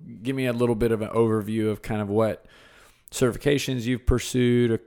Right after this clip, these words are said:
uh, you, what you've received, um, credentials you have.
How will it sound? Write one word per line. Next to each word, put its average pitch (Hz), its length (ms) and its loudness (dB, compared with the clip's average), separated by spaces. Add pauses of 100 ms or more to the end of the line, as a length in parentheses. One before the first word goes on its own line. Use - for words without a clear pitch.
uh, 120 40 -6
you, 113 320 -4
what 107 160 -6
you've 110 200 -4
received, 107 840 -6
um, 101 540 -8 (340)
credentials 107 500 -6
you 101 120 -6
have. 107 260 -8